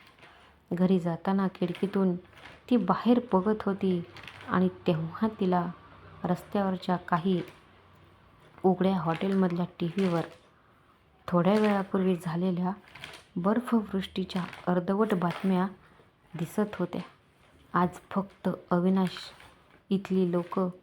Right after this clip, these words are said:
खूप जास्त चकित झालेली. तिने एक सुस्कारा सोडला आणि हसत अविनाशकडे पाहिलं.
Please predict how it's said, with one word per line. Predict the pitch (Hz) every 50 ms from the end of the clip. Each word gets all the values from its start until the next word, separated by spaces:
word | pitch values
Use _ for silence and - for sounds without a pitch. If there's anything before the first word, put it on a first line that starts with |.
| _ _
खूप | - - 190 - - - -
जास्त | 180 180 180 - - -
चकित | 190 - - 190 196 - 190 185 -
झालेली. | - 196 190 190 185 175 170 - - - - - - - - - - - - - - - _ -
तिने | 208 196 196 185 180 - -
एक | 190 185 -
सुस्कारा | - - 180 170 - - - - 190 190 196 190
सोडला | 190 - 185 180 175 175 180 180 180 160 - _ _ - _ _ _ _ _ _
आणि | - 180 180 180 170 -
हसत | 185 180 180 - 214 208 - - -
अविनाशकडे | - 180 175 185 202 202 202 - - - 190 185
पाहिलं. | - - 175 165 175 165 -